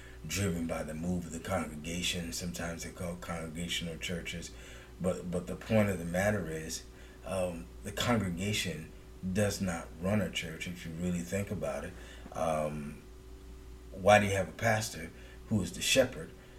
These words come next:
Uh, so let, let's take that analogy, pastor, shepherd. So the sheep, the, the members of the church are sheep. So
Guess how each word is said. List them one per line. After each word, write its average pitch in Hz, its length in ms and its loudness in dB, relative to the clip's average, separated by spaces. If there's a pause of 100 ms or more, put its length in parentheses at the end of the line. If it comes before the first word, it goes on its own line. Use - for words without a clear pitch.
(460)
Uh, 80 380 4 (580)
so 92 400 4 (120)
let, 101 220 0
let's 110 220 4
take 143 240 4
that 104 160 10
analogy, 92 500 4
pastor, 85 540 0
shepherd. - 480 0 (360)
So 101 200 2
the - 120 -4
sheep, - 460 6 (480)
the, - 60 -10 (180)
the 78 180 -8 (160)
members 110 320 10
of 98 80 2
the 90 60 0
church - 460 4
are 76 500 8 (180)
sheep. 117 460 6 (560)
So 92 960 4